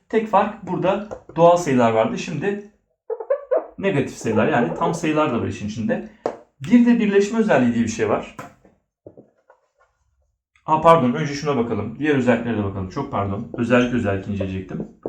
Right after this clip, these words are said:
Kafamda öyle tasarladım. Eksi beş ve eksi üç. Değişme özelliğini inceleyelim önce.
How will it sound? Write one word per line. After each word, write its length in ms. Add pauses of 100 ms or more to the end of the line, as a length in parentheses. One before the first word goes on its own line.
(280)
Kafamda 320
öyle 180
tasarladım. 560 (440)
Eksi 640
beş 280
ve 60
eksi 280
üç. 340 (1400)
Değişme 320
özelliğini 340
inceleyelim 400
önce. 400